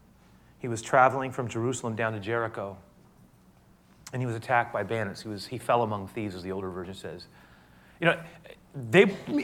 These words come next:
immediately everybody knows what he's talking about because that, that particular,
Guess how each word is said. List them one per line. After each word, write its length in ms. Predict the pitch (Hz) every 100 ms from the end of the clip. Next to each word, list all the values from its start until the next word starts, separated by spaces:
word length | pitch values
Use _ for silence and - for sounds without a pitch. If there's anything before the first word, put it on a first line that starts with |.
| -
immediately 560 | 208 196 254 254 226 208
everybody 360 | 208 165 185
knows 280 | 165 175 139
what 100 | 151
he's 100 | 139
talking 380 | - 156 170 165
about 320 | 127 120 123
because 440 | 139 - 139 127
that, 360 | 123 156 131 120
that 200 | 147 156
particular, 720 | 156 - 170 170 143 127 110